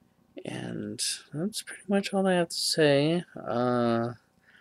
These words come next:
I love, probably my favorite character on nine one one is Henrietta. Um, I like to point out individual favorite characters of mine, like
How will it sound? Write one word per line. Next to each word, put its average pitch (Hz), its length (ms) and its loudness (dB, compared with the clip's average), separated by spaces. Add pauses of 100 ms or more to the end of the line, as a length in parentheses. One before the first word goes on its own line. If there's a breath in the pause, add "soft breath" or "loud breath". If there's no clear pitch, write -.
(440 soft breath)
I 113 40 2
love, 110 560 6 (220)
probably 117 920 6 (600 loud breath)
my 92 160 4
favorite 104 400 4
character 113 600 8
on 101 340 4
nine 110 220 2
one 107 200 0
one 107 180 0
is 101 140 4
Henrietta. 104 760 8 (920 loud breath)
Um, - 240 -2
I 113 100 12
like 120 240 12
to 117 80 4
point 117 300 2
out 107 380 6 (100)
individual 104 840 8
favorite 101 540 4
characters 92 560 6
of 90 80 -4
mine, 87 520 -2 (180)
like 85 260 -2